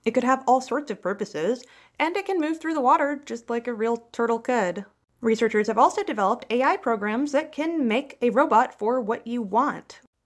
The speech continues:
Yes, it's rather inefficient to go through a human mind to try to figure out what would be most effective, so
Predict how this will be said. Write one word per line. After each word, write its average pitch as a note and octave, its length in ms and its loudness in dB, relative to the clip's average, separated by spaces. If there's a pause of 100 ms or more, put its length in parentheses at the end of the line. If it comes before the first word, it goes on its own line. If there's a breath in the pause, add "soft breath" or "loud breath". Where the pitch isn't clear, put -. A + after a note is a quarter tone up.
(140)
Yes, E4 220 6
it's - 140 -6
rather F#3+ 240 0
inefficient A#3 540 -4
to G3+ 60 -12
go E3+ 140 -2
through E3+ 200 -4
a E3 40 -4
human E3+ 260 -6
mind D4+ 380 2
to A3+ 140 -6
try F3+ 280 -2
to F3+ 60 -4
figure F3 280 -6
out F#3 100 -2
what E3 160 -2
would E3+ 100 -6
be E3+ 140 -8
most F3 360 -8
effective, A#3+ 640 0
so G#3 300 -4